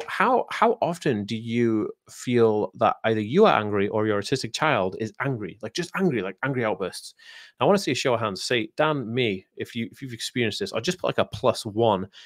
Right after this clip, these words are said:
into the, into the little chat box there. Because on a daily basis,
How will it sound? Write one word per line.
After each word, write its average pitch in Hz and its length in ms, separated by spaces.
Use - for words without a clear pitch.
into 117 260
the, 107 100
into 113 180
the 107 80
little 107 140
chat 107 220
box 98 220
there. - 180
Because 143 260
on 175 160
a 208 80
daily 165 300
basis, 98 580